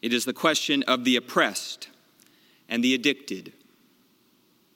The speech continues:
The question of the wilderness is necessary because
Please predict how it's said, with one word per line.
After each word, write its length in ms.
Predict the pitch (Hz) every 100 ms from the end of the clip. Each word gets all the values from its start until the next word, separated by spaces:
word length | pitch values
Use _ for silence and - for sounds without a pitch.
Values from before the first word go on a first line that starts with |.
| _ _ _ _ _ _ _ _ _ _ _
The 80 | 110
question 540 | - 165 151 - 147
of 180 | 135 127
the 80 | 123
wilderness 720 | 120 143 135 117 107 - - - - - - _ _ _ _
is 200 | 123 117
necessary 800 | 135 147 - 110 - 90 92 - - _ _ _ _ _ _ _ _ _ _ _ _ _
because 640 | - 120 151 139 131 123